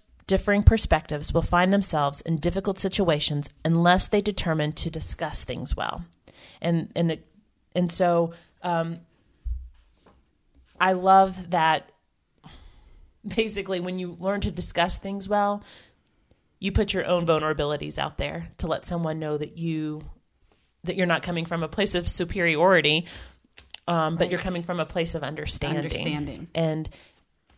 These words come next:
Speaker 1: and you're not trying to one-up them. You're just coming from a place of,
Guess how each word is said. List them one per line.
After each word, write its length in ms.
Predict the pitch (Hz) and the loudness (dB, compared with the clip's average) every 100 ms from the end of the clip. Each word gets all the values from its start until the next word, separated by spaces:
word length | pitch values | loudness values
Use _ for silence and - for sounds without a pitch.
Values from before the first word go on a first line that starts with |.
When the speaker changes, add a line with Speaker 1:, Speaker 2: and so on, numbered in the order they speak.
| _ _ _ _ _ _ _ | _ _ _ _ _ _ _
Speaker 1:
and 140 | 165 170 | 0 2
you're 100 | 175 | 4
not 140 | 160 | 2
trying 200 | - 190 | 4 2
to 60 | 190 | 4
one-up 360 | 196 196 175 | 4 2 2
them. 200 | 165 180 | 2 2
You're 140 | 180 170 | 2 -2
just 200 | 165 - | -4 -6
coming 220 | 160 147 | -6 -6
from 160 | 156 | -6
a 60 | 160 | -6
place 320 | 160 143 147 | -4 -4 -2
of, 320 | 156 151 - | -4 -4 -10